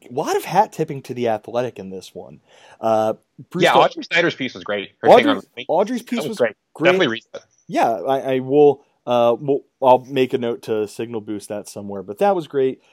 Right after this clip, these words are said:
Speaker 1: Uh, Nicole Auerbach, she did something we had to. Now, Bruce Feldman, uh, verbatim a tweet from earlier in the day on Wednesday, text from one N F L assistant coach on the hire, former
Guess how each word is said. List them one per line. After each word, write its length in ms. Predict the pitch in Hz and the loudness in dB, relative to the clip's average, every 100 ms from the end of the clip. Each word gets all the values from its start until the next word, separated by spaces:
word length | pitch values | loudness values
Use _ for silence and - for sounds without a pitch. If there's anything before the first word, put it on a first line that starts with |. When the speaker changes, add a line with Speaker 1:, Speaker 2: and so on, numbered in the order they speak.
| _ | _
Speaker 1:
Uh, 120 | 110 110 | -6 -4
Nicole 240 | 104 156 | -2 -2
Auerbach, 500 | 127 131 120 120 117 _ | 0 -2 -2 -2 -4 _
she 560 | - - 117 113 110 104 _ 117 | -18 -10 -8 -6 -8 -12 _ -14
did 160 | 117 107 | -10 -6
something 280 | 113 110 107 | -6 -6 -8
we 120 | 107 | -6
had 180 | 107 101 | -8 -8
to. 80 | |
Now, 140 | 113 110 | -6 -6
Bruce 260 | 156 170 | -6 -10
Feldman, 460 | - 147 143 135 120 _ _ _ 113 | -2 -2 0 -4 -6 _ _ _ -4
uh, 320 | 113 110 107 _ _ _ _ _ _ _ - 147 | -2 -2 -4 _ _ _ _ _ _ _ -20 -4
verbatim 480 | 135 120 143 160 139 | 0 4 4 6 0
a 40 | |
tweet 260 | 131 143 143 | -2 -8 -8
from 140 | 127 | -6
earlier 960 | 123 131 131 131 _ 131 123 131 131 123 | -2 0 0 -4 _ -12 -8 -4 -2 -2
in 120 | 113 | -6
the 60 | 113 | -4
day 120 | 113 | -4
on 140 | 107 | -4
Wednesday, 340 | 131 139 135 127 | -8 -8 -8 -6
text 280 | 143 147 | -6 -8
from 160 | - 123 | -8 -8
one 220 | 117 117 | -6 -6
N 120 | 110 | -6
F 120 | 113 113 | -8 -6
L 80 | |
assistant 360 | 110 110 107 107 | -8 -10 -20 -14
coach 180 | 107 107 | -14 -12
on 60 | |
the 60 | 98 | -12
hire, 300 | 107 110 107 | -8 -6 -6
former 300 | 104 107 101 | -8 -12 -14